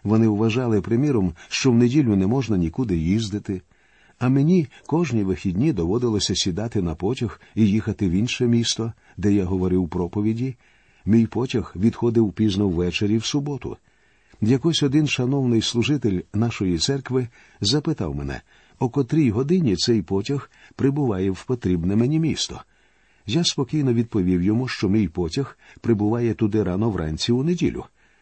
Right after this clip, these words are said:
Тоді він запитав мене, чи не турбує мене цей факт. Я відповів, що мене це ані трохи не турбує. Але коли вам доводиться говорити проповідь в різних місцях, то просто неминуче доводиться подорожувати і в неділю.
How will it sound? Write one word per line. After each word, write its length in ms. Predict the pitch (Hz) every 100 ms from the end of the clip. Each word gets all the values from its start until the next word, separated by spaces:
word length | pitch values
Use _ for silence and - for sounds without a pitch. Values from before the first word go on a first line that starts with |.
| _ _ _ _
Тоді 280 | - 120 127
він 180 | 127 117
запитав 480 | 98 120 131 113 82
мене, 300 | 76 67 60 _ _ -
чи 200 | - 135
не 120 | 131
турбує 500 | 123 139 139 143 101
мене 260 | 90 87 90
цей 240 | - 113
факт. 480 | 110 - - - - _ _ _ _ -
Я 200 | 107 143
відповів, 580 | 135 117 120 95 82 78
що 280 | - - 117
мене 260 | 95 92 127
це 220 | - 139
ані 280 | - 110 98
трохи 560 | 82 - 107 143 139 107 _ -
не 180 | 107 113
турбує. 540 | 131 127 73 60 - _ _
Але 220 | 98 95
коли 280 | 95 113 131
вам 280 | 131 98 78 - -
доводиться 600 | 95 101 113 113 - 104
говорити 440 | 95 95 113 104
проповідь 580 | 85 104 104 104 95 - -
в 140 | 90 87
різних 440 | 120 95 98 -
місцях, 540 | 76 69 - 147 - _ _ _ _ _
то 140 | 95
просто 400 | 87 110 135 -
неминуче 520 | 147 139 135 208 - 82
доводиться 580 | 78 92 127 131 -
подорожувати 760 | 117 98 95 92 82 90 90 104
і 120 | 104
в 40 | 113
неділю. 480 | 127 131 160 -